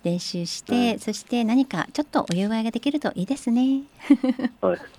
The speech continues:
Speaker 2: はい。
Speaker 1: さあ、今シーズンから避難レーシングチームで活躍された津田選手ですけれども、
Speaker 2: うん。はい。
Speaker 1: あっ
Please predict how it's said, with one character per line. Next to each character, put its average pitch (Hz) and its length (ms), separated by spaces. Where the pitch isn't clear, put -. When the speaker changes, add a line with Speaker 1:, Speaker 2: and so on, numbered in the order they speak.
Speaker 2:
は - 160
い。 95 100
Speaker 1:
さ 202 380
あ、 - 60
今 208 220
シ 240 300
ー - 20
ズ 226 160
ン 220 80
か 196 120
ら 190 320
避 - 140
難 180 220
レ 185 140
ー - 20
シ 196 160
ン 190 40
グ 190 100
チ 214 160
ー 214 100
ム 196 80
で 180 200
活 185 180
躍 185 120
さ 185 140
れ 185 80
た 180 300
津 - 120
田 190 240
選 202 220
手 190 240
で 175 140
す - 100
け 175 100
れ 165 80
ど 165 140
も、 196 300
Speaker 2:
う - 20
ん。 - 60
は - 180
い。 107 100
Speaker 1:
あ 180 160
っ - 20